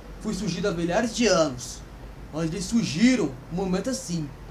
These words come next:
bem astômico. Eles co-, treparam, eles fizeram um bocado de, de ações, né? Onde eles festa-, festeavam todos os inimiguinhos que estavam lá,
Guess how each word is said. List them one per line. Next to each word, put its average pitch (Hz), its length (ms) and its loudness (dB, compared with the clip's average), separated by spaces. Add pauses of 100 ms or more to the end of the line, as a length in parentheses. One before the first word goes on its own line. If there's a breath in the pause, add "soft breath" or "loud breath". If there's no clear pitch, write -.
(400)
bem 202 180 4
astômico. 170 640 0 (400)
Eles 165 560 -2
co-, 175 160 -4 (120)
treparam, 165 580 2 (760)
eles 165 540 -6 (260)
fizeram 180 240 0
um 175 140 2
bocado 180 540 0
de, 185 440 -2 (480)
de 160 140 0
ações, 175 560 0
né? 165 280 0 (420)
Onde 156 220 -4
eles 156 200 -4
festa-, 165 440 -2 (100)
festeavam 170 880 0 (340)
todos 214 300 0 (380)
os 170 80 -10
inimiguinhos 202 760 -4 (380)
que - 60 -16
estavam 202 380 -4
lá, 123 240 -2